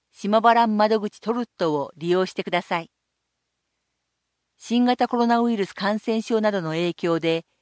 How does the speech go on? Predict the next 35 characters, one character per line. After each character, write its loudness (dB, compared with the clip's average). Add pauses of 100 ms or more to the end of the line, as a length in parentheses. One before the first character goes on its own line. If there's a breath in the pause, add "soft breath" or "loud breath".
(220)
変 0
更 2
に 2
な 2
る -4
可 -4
能 0
性 -2
が 2
あ 4
り -6
ま -10
す。 -20 (1600)
裏 4
表 0
紙、 -12 (500)
ゴ 6
ー 2
ル -2
デ 2
ン 2
ウ 2
ィ 0
ー -6
ク -8
の -6
市 -10
役 0
所 -4
窓 0
口、 -12 (100)
公 2
共 -2
施 -16
設、 -12